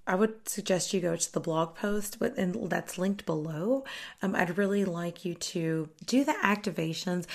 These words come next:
I always include a monthly activation on the website, so you can go there. And again, if you cannot find, um, or you're not really sure where South three area is, that snake area, please shoot me a message and I'll,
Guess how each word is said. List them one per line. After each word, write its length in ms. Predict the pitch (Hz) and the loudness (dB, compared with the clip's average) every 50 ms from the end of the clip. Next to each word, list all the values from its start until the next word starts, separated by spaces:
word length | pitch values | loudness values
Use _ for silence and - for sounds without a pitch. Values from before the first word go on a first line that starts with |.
| - - - - | -12 -10 -6 -4
I 100 | - - | -2 0
always 300 | - 196 196 233 220 226 | 2 4 4 4 4 2
include 300 | 269 - - 254 233 226 | 0 -2 0 0 2 4
a 40 | 208 | 4
monthly 340 | 202 202 196 208 208 208 | 4 4 4 2 0 0
activation 680 | 190 175 180 175 - 165 - 170 165 - - 185 170 175 - | 0 -2 -2 -4 -8 -6 -6 -4 -4 -4 -4 -4 -4 -4 -4
on 320 | - 170 160 160 160 156 151 | -6 -4 -4 -4 -4 -4 -6
the 80 | 160 | -6
website, 640 | - - - - - - 214 220 233 240 247 247 - - - - - - - | -6 -6 -6 -6 -2 0 2 2 4 2 0 -2 -6 -16 -18 -20 -20 -16 -8
so 440 | - - 170 165 165 165 170 170 175 | -4 0 2 4 4 4 2 2 0
you 120 | - 170 | -2 -4
can 180 | - 180 170 160 | -2 -2 -2 -2
go 180 | 160 170 160 | 0 0 -2
there. 280 | 160 - 165 160 160 170 | -2 0 0 0 2 2
And 180 | - - 185 185 | 2 2 2 2
again, 280 | 180 - 185 196 196 | 0 2 2 2 4
if 220 | 202 190 - - 180 | 4 2 0 -2 -4
you 100 | 202 208 | -4 -4
cannot 540 | 208 - - 233 226 214 220 208 220 214 | -4 -4 0 2 4 4 4 4 2 -2
find, 560 | - - 185 175 175 180 185 185 185 180 180 - - - - - - - - _ - | -6 -6 -6 -4 -4 -4 -4 -4 -4 -6 -6 -8 -12 -16 -18 -18 -20 -20 -16 _ -4
um, 260 | 185 170 165 175 - | -2 -2 -2 -2 0
or 60 | - | 0
you're 240 | 175 165 - 175 165 | -2 -2 -2 -4 -2
not 180 | 165 165 - - | -2 -2 -2 -2
really 220 | - 185 190 185 | -2 0 0 0
sure 260 | - - - 170 165 | -2 -4 -4 -4 -4
where 200 | 156 165 170 160 | -4 -4 -4 -4
South 540 | 147 - - - 160 156 156 156 160 160 - - - - - - - | -4 -4 -2 0 0 0 0 -2 -4 -6 -10 -20 -18 -18 -20 -16 -12
three 400 | - 156 156 160 160 175 214 311 | -8 -4 -2 -2 -2 -2 -2 -4
area 360 | 226 175 170 170 170 175 185 - | -4 -4 -2 -2 -2 -4 -4 -4
is, 460 | - 208 214 214 214 214 220 208 208 - - - - - - | -2 0 0 2 2 0 0 -2 -4 -8 -14 -16 -16 -10 -6
that 200 | - 208 - - | -4 -4 -4 -4
snake 340 | - - - 190 190 190 - | -6 -4 -4 -4 -4 -2 -2
area, 280 | 202 196 196 196 190 190 | -2 -2 0 -2 -2 -4
please 340 | - - 190 180 175 - | -4 -4 -4 -4 -4 -6
shoot 240 | - - - - - | -6 -6 -4 -4 -2
me 60 | - | -2
a 60 | 165 160 | -2 -4
message 420 | 160 160 - - 165 160 160 - _ - | -4 -4 -4 -6 -6 -6 -8 -12 _ -12
and 420 | 165 160 160 160 160 160 160 165 | -12 -10 -8 -8 -8 -8 -8 -8
I'll, 480 | 165 165 165 160 156 160 160 165 165 | -8 -6 -6 -6 -6 -6 -8 -8 -10